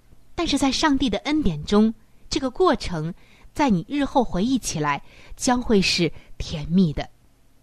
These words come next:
因为它已经变成了你的一笔财富。你的婚姻经历了这些，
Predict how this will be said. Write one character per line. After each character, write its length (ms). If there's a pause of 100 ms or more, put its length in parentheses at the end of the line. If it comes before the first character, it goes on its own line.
(380)
因 180
为 200 (380)
它 160
已 140
经 240
变 280
成 300
了 260 (240)
你 160
的 360
一 120
笔 180
财 420
富。 280 (1000)
你 120
的 100
婚 200
姻 380
经 260
历 120
了 100
这 180
些， 360